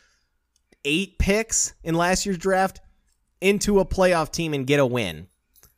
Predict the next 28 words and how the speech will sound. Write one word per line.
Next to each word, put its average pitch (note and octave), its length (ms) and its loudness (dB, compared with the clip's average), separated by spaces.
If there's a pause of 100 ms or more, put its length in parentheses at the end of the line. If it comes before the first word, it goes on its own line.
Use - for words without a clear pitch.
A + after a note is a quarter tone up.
(100)
Matt F#3+ 200 4
Eberflus A3 720 0
took G3 180 -2
a E3+ 60 -2
team F#3 520 -2 (300)
that D3 220 0
sucked - 560 0 (640)
into F#3+ 280 0
the F#3+ 120 0
number F3 260 4
one E3+ 180 6
overall C#3+ 400 4
pick. - 580 -2 (360)
So D#3+ 480 0
I D#3 160 4
don't A3+ 180 4
know G#3+ 140 2
how G3 140 2
much F#3+ 240 -2
I F3 80 0
can E3+ 120 -4
trust E3+ 300 2
Eberflus D3 680 -2
here C#3 500 0 (580)
going E3+ 280 0
into D#3+ 200 -2
this D3+ 280 0
season. C#3+ 560 -2